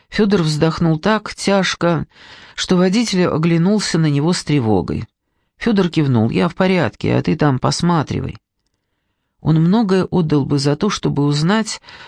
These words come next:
о чём разговаривают сейчас в ресторане те двое.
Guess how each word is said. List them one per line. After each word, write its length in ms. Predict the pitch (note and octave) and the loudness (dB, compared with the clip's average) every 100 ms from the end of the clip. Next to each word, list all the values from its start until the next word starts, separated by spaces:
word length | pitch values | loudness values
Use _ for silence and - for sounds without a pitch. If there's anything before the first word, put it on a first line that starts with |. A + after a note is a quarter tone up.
| - | -8
о 80 | - | -4
чём 240 | - A#3+ | 0 0
разговаривают 760 | A3 F#3 F3+ F#3 G#3+ E3+ B2+ A2 | 0 0 0 0 0 0 0 -2
сейчас 480 | - A#2 E3+ D#3+ - | -4 -2 0 -2 -2
в 60 | |
ресторане 580 | C#3+ C#3+ - D3 F3 C#3+ | -4 -4 -2 0 0 -2
те 160 | - D#3+ | -2 -2
двое. 540 | D#3 E3 D3+ G2+ F#2 | 0 0 2 0 -2